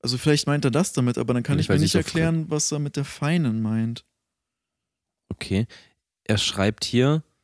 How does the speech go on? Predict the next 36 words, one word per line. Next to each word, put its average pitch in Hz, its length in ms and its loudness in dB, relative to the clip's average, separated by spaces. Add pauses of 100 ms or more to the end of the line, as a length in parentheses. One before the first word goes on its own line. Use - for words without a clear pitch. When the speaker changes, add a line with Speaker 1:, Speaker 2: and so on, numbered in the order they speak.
(520)
Speaker 2:
"Nie 123 260 2
wieder 147 240 4
eine 113 240 2
Beziehung. 104 680 0 (100)
Nie 120 260 0
wieder." 98 380 0 (1000)
Speaker 1:
Hä? 123 400 2 (380)
Speaker 2:
Okay. 104 240 -6 (1080)
Speaker 1:
Ähm, 147 580 2 (460)
du, 147 120 0
wie 151 80 6
gesagt, 135 400 2
Julian, 170 260 6
das 156 140 4
ist 151 140 0
für 160 100 0
uns 147 300 0
der 143 180 4
reinste 151 560 2 (300)
Kauderwelsch. 147 680 4 (300)
Speaker 2:
Ich 107 160 -2
sehe 113 220 4
hier 131 140 4
gerade, 127 340 2
wir 113 120 2
haben 98 180 0
weitere 120 320 -2
neunundfünfzig 147 960 0
Mails 107 460 -4
von 113 200 -4
Julian 104 300 -2
erhalten. 92 400 -6
Das 110 160 -6
war 107 60 0
jetzt - 180 -4
nur 110 140 0